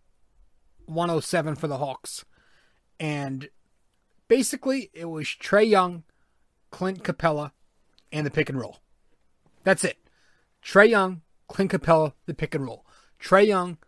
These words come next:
Clint Capela, the pick and roll. Young has thirty-two points and ten assists. And, you know, as a bonus, seven rebounds. Capela, nine points,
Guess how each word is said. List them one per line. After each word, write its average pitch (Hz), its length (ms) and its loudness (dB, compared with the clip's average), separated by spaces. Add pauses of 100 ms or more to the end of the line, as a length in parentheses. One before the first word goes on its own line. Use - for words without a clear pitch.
(120)
Clint 185 220 -6
Capela, 170 440 -4 (200)
the 147 80 -8
pick 147 220 -4
and 131 100 -8
roll. - 220 -16 (2000)
Young 170 300 2
has 170 240 2
thirty-two 175 500 -2
points 156 540 -6 (460)
and 131 160 -10
ten 135 220 -6
assists. - 720 -4 (1200)
And, 131 260 -12 (240)
you 127 100 -14
know, 113 200 -18
as 131 120 -6
a 139 60 -4
bonus, 131 480 -6
seven 131 340 -8
rebounds. 127 440 -8 (480)
Capela, 170 460 2 (260)
nine 160 280 0
points, 160 480 -6